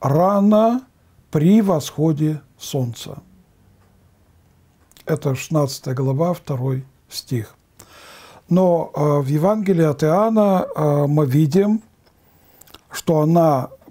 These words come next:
приходит, э, к гробу, а, рано, когда было ещё темно. Ну, согласитесь, при восходе солнца и когда было ещё темно,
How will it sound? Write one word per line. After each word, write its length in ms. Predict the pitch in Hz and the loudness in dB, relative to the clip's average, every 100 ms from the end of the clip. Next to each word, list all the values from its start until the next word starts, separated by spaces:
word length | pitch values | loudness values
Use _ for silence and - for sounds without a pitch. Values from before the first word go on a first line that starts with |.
| - | -2
приходит, 720 | 160 147 175 156 131 120 - | 0 2 0 2 0 -4 -10
э, 380 | - - 113 107 - | -18 -16 -16 -16 -6
к 160 | 151 | -4
гробу, 640 | 123 135 131 123 156 202 247 _ _ _ - - - - - - - _ _ - | -2 0 0 0 0 0 -4 _ _ _ -20 -20 -20 -20 -20 -20 -20 _ _ -6
а, 300 | 147 143 - - | 0 0 0 -2
рано, 800 | 160 170 165 175 185 226 240 247 _ _ _ | 0 2 2 2 2 2 2 -2 _ _ _
когда 300 | - 160 165 | -2 0 0
было 340 | 139 180 214 226 | 2 2 4 4
ещё 580 | 170 - 175 170 170 - _ _ - | 2 2 2 2 0 -4 _ _ -4
темно. 560 | - 156 139 110 - _ _ _ - | 0 2 0 -2 -8 _ _ _ -8
Ну, 220 | 175 170 | -6 -6
согласитесь, 680 | - 143 143 147 151 127 131 | -8 -6 -2 -2 -4 -8 -12
при 180 | - 135 | -8 -6
восходе 500 | 135 131 - 123 120 | -4 -6 -6 -8 -8
солнца 640 | - 180 202 185 95 87 - _ - - - | -4 -2 -2 -2 -4 -4 -8 _ -20 -20 -6
и 220 | 143 135 131 - | -2 0 -2 -4
когда 520 | 147 131 147 139 123 - _ _ _ - | -2 0 0 0 -2 -8 _ _ _ -6
было 320 | 147 160 139 | 0 2 2
ещё 260 | 127 - 131 | 0 -2 -6
темно, 540 | - 139 175 214 220 | -4 -4 0 0 -2